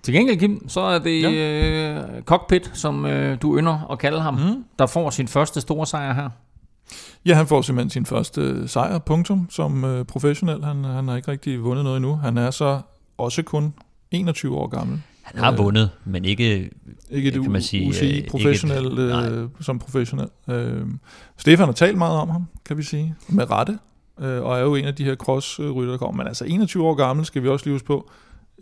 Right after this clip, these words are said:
Speaker 2: De andre, vi har talt om, de store drenge der, de er jo, de er jo seksogtyve. Altså, det er den gyldne alder lige nu. Så, øh, så han har fem år til at, at komme op på deres niveau, og det, må ikke han, må ikke han når det.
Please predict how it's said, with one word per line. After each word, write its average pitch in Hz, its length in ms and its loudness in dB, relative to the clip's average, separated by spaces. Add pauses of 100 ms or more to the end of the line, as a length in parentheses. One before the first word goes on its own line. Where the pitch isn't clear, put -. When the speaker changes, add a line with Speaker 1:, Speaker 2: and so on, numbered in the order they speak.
Speaker 2:
De 127 100 2
andre, 131 220 2
vi 131 80 0
har 127 80 0
talt 123 280 -2
om, 131 220 -2
de 131 100 -10
store 127 240 -4
drenge 123 320 -4
der, - 60 -6
de 127 140 -8
er 123 40 -2
jo, 123 160 -4
de 127 140 -8
er - 0 -
jo 123 60 -4
seksogtyve. 127 560 -6 (160)
Altså, 127 200 -6
det 131 80 -4
er 127 40 -4
den 139 100 -2
gyldne 123 280 -2
alder 117 160 -4
lige 120 140 -4
nu. 123 160 -6 (460)
Så, 117 480 0
øh, 107 340 -2
så - 140 -4
han 180 140 0
har 160 160 6
fem 156 220 2
år 143 160 2
til 151 140 -2
at, 131 280 0 (280)
at 127 80 -4
komme 131 180 2
op 123 120 0
på 135 60 0
deres 120 240 0
niveau, 113 260 -2
og 117 100 -6
det, 120 360 -4 (160)
må 127 60 2
ikke 170 200 4
han, 127 100 2
må 135 100 2
ikke 139 120 2
han 143 80 4
når 120 180 0
det. 135 140 -6